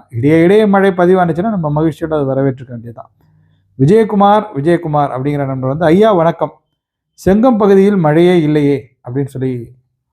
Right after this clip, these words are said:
வருத்தப்பட்டிருக்காரு. அஹ், பார்க்கலாம் அடுத்து வரக்கூடிய நாட்கள்ல, அஹ், ஏதாவது மாற்றங்கள் ஏற்படுதா அப்படிங்கிற மாதிரி.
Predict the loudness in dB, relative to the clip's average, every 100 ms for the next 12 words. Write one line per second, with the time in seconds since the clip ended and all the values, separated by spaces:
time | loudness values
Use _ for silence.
0 | -4 -4 -2 -4 -4 -6 -10 -14 _ _
1 | _ _ _ _ _ -2 0 2 2 0
2 | -4 -2 -2 0 2 2 2 0 -6 -16
3 | _ -10 -4 -2 -2 -2 -4 0 0 0
4 | 0 2 2 4 2 -2 _ _ -6 -4
5 | -2 0 0 2 2 2 0 -2 -2 -2
6 | -2 -2 -2 -2 -2 0 0 -2 -4 -4
7 | -2 -2 -4 -6